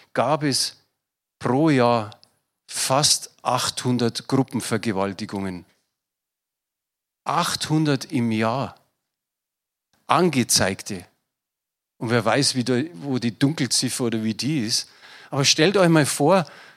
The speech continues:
das sind jetzt nur die Zahlen von zweiundzwanzig und dreiundzwanzig. Von vierundzwanzig weiß ich sie nicht. Jeden Tag werden drei Frauen vergewaltigt. Jeden Tag.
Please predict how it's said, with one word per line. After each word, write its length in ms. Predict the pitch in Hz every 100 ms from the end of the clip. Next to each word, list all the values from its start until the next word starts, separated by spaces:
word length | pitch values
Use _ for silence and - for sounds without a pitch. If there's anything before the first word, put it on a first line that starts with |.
| -
das 180 | -
sind 120 | - 160
jetzt 200 | 156 151
nur 80 |
die 140 | 170 180
Zahlen 360 | - 143 170
von 280 | 156 156 131
zweiundzwanzig 880 | - - 120 175 151 - 156 143 147
und 160 | 127 127
dreiundzwanzig. 800 | 117 151 131 - 117 104 -
Von 180 | - 117
vierundzwanzig 720 | - 151 170 - 139 127 127 101
weiß 280 | 131 170
ich 140 | 190 -
sie 120 | 175
nicht. 320 | 165 156 - _ _ _ _ _ _ _ _ _ _ _ _ _ _ _ _ _ _ _ _ _ _ _ -
Jeden 520 | 110 135 202 226 208
Tag 500 | - 143 165 180 - - _ _ _ _ _ _ _ _ _ _ _ _ _ _ _ _
werden 320 | 120 110 107 -
drei 320 | 123 123 175
Frauen 420 | - 113 127 123
vergewaltigt. 880 | - 107 110 98 95 - 76 - - _ _ _ _ _ -
Jeden 440 | 120 185 220 214
Tag. 440 | - 117 104 -